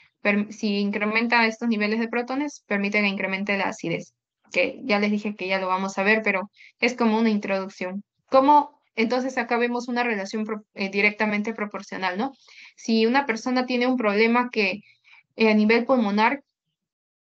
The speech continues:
que hace que retenga C O dos, entonces si hay un aumento de C O dos,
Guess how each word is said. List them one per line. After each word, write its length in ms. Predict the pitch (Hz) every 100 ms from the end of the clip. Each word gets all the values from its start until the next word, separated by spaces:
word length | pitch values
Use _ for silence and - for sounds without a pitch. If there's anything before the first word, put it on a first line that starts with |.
| _
que 120 | 233 208
hace 280 | 214 262
que 140 | 262 220
retenga 520 | 202 196 233 233 214
C 200 | 214 220
O 100 | 208
dos, 240 | 196 226
entonces 380 | 214 185 202 202
si 100 | 214
hay 100 | 220
un 100 | 254
aumento 340 | 247 233 240 247
de 100 | 202
C 140 | 214
O 100 | 220
dos, 260 | 220 285